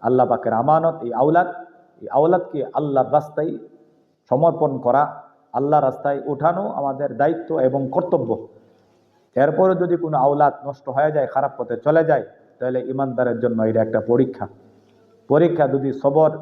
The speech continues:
ধরতে পারে, আল্লাহ পাকের কাছে দোয়া করতে পারে, "আল্লাহ, এই, এইগুলির কারণে, আওলাদগণের কারণে, কারণে আল্লাহ আমাকে, আমার মর্যাদা আপনি বাড়াই দিয়েন, আমার গুনাহগুলি মাফ করে দিয়েন।"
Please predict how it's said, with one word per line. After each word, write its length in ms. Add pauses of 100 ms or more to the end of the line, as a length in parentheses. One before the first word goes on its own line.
ধরতে 260
পারে, 280 (220)
আল্লাহ 240
পাকের 340
কাছে 340 (440)
দোয়া 200
করতে 280
পারে, 180
"আল্লাহ, 380
এই, 120 (840)
এইগুলির 500
কারণে, 380
আওলাদগণের 520
কারণে, 280
কারণে 320
আল্লাহ 240
আমাকে, 440
আমার 200
মর্যাদা 360
আপনি 200
বাড়াই 280
দিয়েন, 220
আমার 180
গুনাহগুলি 400
মাফ 220
করে 260
দিয়েন।" 200